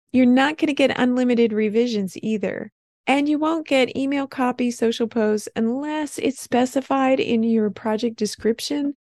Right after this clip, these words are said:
or in the way the dashboard is set up. Like, you can add all of these things on,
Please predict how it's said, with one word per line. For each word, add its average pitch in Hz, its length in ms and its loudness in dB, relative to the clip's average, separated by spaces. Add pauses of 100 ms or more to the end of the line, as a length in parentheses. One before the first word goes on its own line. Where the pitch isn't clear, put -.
(240)
or 247 140 2
in 233 320 2
the 226 100 4
way 214 320 2
the 202 160 -2
dashboard 208 520 -4
is 202 100 -4
set 196 240 -4
up. 185 160 -6
Like, 240 180 0
you 359 60 4
can 311 160 2
add 220 320 2
all 202 240 2
of 190 120 0
these 196 200 -4
things - 280 -6
on, 185 260 -2